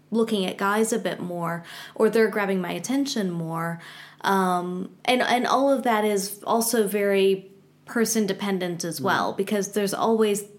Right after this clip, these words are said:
Speaker 1: you know, those people that stand out above the crowd that are gonna get your attention no matter what.
Speaker 2: Yeah, yeah.
Speaker 1: Um, <clears throat> but at the moment, I am, I am much more female focused.
Speaker 2: Yeah.
Speaker 1: Yeah, and I've even noticed that,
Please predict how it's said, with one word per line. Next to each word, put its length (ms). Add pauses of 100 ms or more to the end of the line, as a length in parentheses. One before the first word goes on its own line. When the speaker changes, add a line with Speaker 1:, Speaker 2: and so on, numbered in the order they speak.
(140)
Speaker 1:
you 60
know, 140
those 260
people 340
that 140
stand 260
out 120
above 220
the 80
crowd 460
that 300
are 60
gonna 180
get 160
your 140
attention 400
no 80
matter 220
what. 280
Speaker 2:
Yeah, 300 (200)
yeah. 260
Speaker 1:
Um, 520 (160)
<clears throat> 540
but 120
at 60
the 60
moment, 440
I 120
am, 320
I 100
am 220
much 260
more 160
female 280
focused. 640
Speaker 2:
Yeah. 180 (100)
Speaker 1:
Yeah, 220
and 100
I've 180
even 320
noticed 520
that, 500